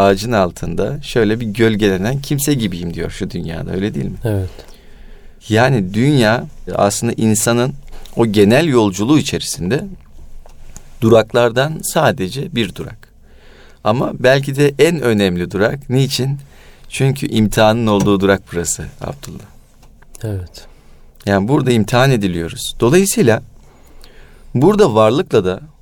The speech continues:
Speaker 1: yoklukla da, iyilikle de, kötülükle de, güzellikle de, çirkinlikle de, artık ne diyebilirsek her şeyle imtihan edileceğiz. Yani insanın tabiatında, insanın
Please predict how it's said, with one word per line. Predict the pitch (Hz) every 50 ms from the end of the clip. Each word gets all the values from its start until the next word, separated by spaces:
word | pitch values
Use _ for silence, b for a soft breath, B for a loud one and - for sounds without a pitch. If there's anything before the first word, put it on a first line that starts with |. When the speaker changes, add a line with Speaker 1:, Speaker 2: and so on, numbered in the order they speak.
| _ _ _ _ - - -
Speaker 1:
yoklukla | 107 113 120 117 - - 135 135 139 - 90 82 -
da, | - 87 92 - _ _ - _ - - b b b b b b b b b b b _
iyilikle | - 120 127 139 151 170 214 208 - - 143 117
de, | 110 113 117 139 143 -
kötülükle | - 120 110 - 113 107 110 107 - 98 90
de, | - - 107 107 110 - -
güzellikle | - 113 110 110 127 123 127 143 185 - - 143 135 123
de, | 135 131 131 127
çirkinlikle | - - 117 98 92 - 101 101 107 104 - 90 85 -
de, | - 90 -
artık | - - - - 165 - 156 143 143
ne | 123 123 131 156 160 127
diyebilirsek | 123 110 98 95 - 87 87 82 - - - -
her | - 240 277
şeyle | 247 - - 160 135 117
imtihan | 107 92 87 - 90 87 85
edileceğiz. | 82 78 - - - - - - - - - - - - - _ _ - b b b b b b b b b b b b b b b
Yani | - 139 135 - -
insanın | 147 160 151 - 170 165 170 156
tabiatında, | 139 - 143 147 156 165 147 123 - - - 92 92 98 -
insanın | - 113 110 110 - 123 123 131 131 135